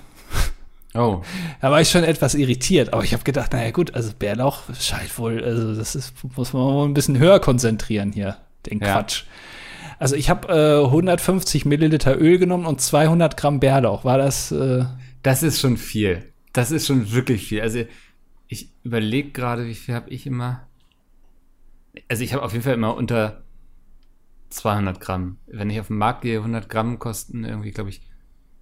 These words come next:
Speaker 1: drei fünfzig auf dem Markt, meine ich. Und
Speaker 2: Ja.
Speaker 1: ich hab nie sieben Euro dafür bezahlt.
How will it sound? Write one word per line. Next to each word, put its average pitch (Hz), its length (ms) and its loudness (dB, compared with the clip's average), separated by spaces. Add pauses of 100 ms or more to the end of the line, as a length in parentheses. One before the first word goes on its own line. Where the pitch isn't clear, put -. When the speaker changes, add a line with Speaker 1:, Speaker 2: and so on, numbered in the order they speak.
(240)
Speaker 1:
drei 110 200 -4
fünfzig 147 640 -6
auf 127 80 -8
dem 131 140 -2
Markt, 135 440 -6 (1040)
meine 120 280 -2
ich. 127 100 -10 (760)
Und 123 120 2
Speaker 2:
Ja. 131 60 0
Speaker 1:
ich 131 120 2
hab 143 160 -4
nie 135 220 6
sieben 127 260 4
Euro 117 260 2
dafür 95 300 0
bezahlt. 87 540 -4